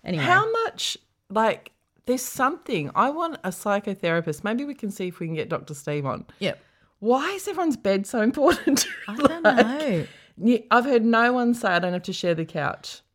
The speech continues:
Speaker 1: No,
Speaker 2: "I
Speaker 1: you're
Speaker 2: don't have to share the
Speaker 1: right.
Speaker 2: kitchen. I don't have to share the toilet. I don't have to share the di-,"
Speaker 1: Yeah.
Speaker 2: It's always the bed.
Speaker 1: Such a sacred place, isn't it?
Speaker 2: It's a sacred place, but what is it? What is it
Speaker 1: Hmm.
Speaker 2: about the bed that's more
Speaker 1: Because
Speaker 2: special than the car?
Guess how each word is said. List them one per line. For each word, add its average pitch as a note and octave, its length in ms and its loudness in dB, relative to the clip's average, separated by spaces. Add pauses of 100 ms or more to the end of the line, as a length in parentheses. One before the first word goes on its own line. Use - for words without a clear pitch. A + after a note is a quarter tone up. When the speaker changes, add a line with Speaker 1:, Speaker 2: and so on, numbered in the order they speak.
Speaker 1:
No, E3+ 220 4
Speaker 2:
"I F#4 220 4
Speaker 1:
you're D#3 180 4
Speaker 2:
don't - 140 6
have E4 160 2
to C#4 100 2
share C4 240 4
the F4 80 6
Speaker 1:
right. C4+ 160 4 (100)
Speaker 2:
kitchen. D3+ 280 -2
I D#3 120 0
don't F3+ 140 0
have F3 140 -4
to F#3 100 -4
share F3+ 220 -4
the E3+ 100 -4
toilet. D#3+ 540 -4 (100)
I D#3+ 80 0
don't E3 200 -2
have E3+ 160 -6
to F#3 100 -10
share F3 260 -2
the E3 120 -4
di-," E3 180 -2 (240)
Speaker 1:
Yeah. A3 180 0
Speaker 2:
It's D#4+ 360 -2 (100)
always F#3+ 560 4
the F3 100 -4
bed. C#3+ 380 -4 (680)
Speaker 1:
Such - 280 -2
a G4 40 0
sacred D#3 440 0
place, C#3 400 -4
isn't D#3+ 200 -4
it? C#3+ 60 2
Speaker 2:
It's - 140 -2
a G#3 60 0
sacred A#3+ 600 -4
place, C#3 320 -4
but D#3+ 140 -8
what G#3+ 360 -6
is A#3 220 -6
it? - 420 -8 (140)
What D#4+ 340 -4
is G#3+ 200 2
it - 20 0
Speaker 1:
Hmm. - 60 -2
Speaker 2:
about A#3 240 -2
the G3 80 -4
bed G3+ 300 -4
that's - 200 -6
more F4+ 120 4
Speaker 1:
Because - 120 0
Speaker 2:
special G3+ 320 -2
than G3 140 -2
the G3+ 80 2
car? C#4+ 640 0